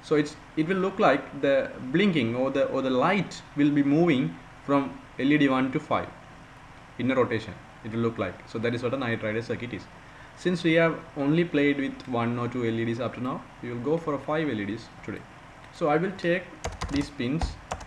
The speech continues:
pin number seven for first L E D. I will connect the, uh, first L E D to the pin number seven, eight, nine, ten, eleven.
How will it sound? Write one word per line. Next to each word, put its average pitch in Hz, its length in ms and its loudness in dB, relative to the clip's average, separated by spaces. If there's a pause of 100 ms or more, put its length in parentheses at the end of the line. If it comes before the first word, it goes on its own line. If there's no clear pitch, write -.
(300)
pin 135 160 0
number 143 200 2
seven 143 440 -2 (220)
for 127 240 2
first 120 260 -4
L 113 140 0
E 107 80 0
D. 151 160 -6 (160)
I 113 100 0
will 120 60 0
connect 131 260 -2
the, 160 200 0 (120)
uh, 117 60 -6
first 123 260 -4
L 123 80 0
E 117 40 0
D 113 80 -2
to 117 100 -8
the 117 80 2
pin 107 160 -6
number 113 180 -2
seven, 123 320 -4 (1120)
eight, 123 420 -4 (1120)
nine, 120 360 -2
ten, 110 200 -2
eleven. 120 300 -2